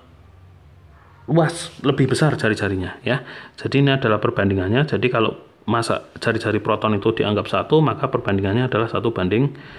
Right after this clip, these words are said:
setengah gitu ya. Atau kita bisa katakan R P dibanding R alfa itu sama dengan, kalau kita mau kalikan dua adalah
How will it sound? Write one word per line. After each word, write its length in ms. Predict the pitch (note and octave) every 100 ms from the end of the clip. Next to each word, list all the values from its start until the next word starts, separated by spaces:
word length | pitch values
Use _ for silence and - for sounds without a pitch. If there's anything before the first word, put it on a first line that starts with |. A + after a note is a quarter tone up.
| - - -
setengah 400 | - - - F3+ - - -
gitu 160 | - -
ya. 240 | F2 - - - - -
Atau 400 | - A#2+ C#3+ D3+
kita 160 | A2
bisa 320 | G#2 G2+ F#2+
katakan 640 | - F#2+ F2+ - A#2 D#3+ D#3+ - - - - - - - - -
R 200 | A2 G#2 -
P 320 | A#2 C#3+ F3+ F3 - - -
dibanding 560 | A2 - G2+ G#2 G2+ -
R 240 | A2 -
alfa 480 | - G2 - A#2+ C#3
itu 160 | A#2+
sama 240 | A#2+ A2 G#2+ G#2
dengan, 400 | G2+ A#2 C#3+ C#3
kalau 240 | - G2 -
kita 160 | G#2+
mau 240 | G#2 G2+ F#2+
kalikan 400 | G2 G2 G2+ G2
dua 320 | G2+ A#2+ A#2
adalah 240 | G#2+ A2+